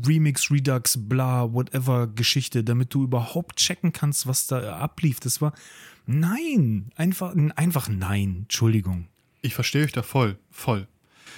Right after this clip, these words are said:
Speaker 2: Ich freue mich aber immer auf sowas. Zum einen, weil ich mit Kingdom Hearts damals, äh, so eine Erinnerung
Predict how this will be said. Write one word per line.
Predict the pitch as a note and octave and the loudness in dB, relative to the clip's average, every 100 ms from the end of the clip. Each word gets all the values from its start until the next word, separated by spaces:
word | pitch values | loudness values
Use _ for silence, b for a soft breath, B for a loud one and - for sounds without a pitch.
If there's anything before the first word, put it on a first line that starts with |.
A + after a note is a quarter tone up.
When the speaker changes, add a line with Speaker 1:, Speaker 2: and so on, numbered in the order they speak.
| B B B _ _ D3+ | B B B _ _ -4
Speaker 2:
Ich | - | -2
freue | - F3 | 0 2
mich | D3+ | 2
aber | A2 | 0
immer | A2 G#2+ | 0 0
auf | F#2+ | -2
sowas. | A2 A2+ B2 | -4 -2 -4
Zum | - A2 | -4 -6
einen, | A#2 B2+ A#2 | -2 -2 -2
weil | A2+ | -4
ich | A2+ | -6
mit | A#2 - | -8 -6
Kingdom | A#2+ A#2 G#2 | -2 -2 -2
Hearts | A2+ B2 - | -4 -6 -8
damals, | A#2 A#2 A#2 A#2 - - - | -4 -4 -2 -4 -4 -4 -4
äh, | A#2+ A2 | -6 -8
so | A2 A2 A#2+ | -6 -4 -4
eine | C3 C3+ | -2 0
Erinnerung | A#2+ F#2 C#3+ A#2 A2+ B2+ | 0 0 0 2 0 -2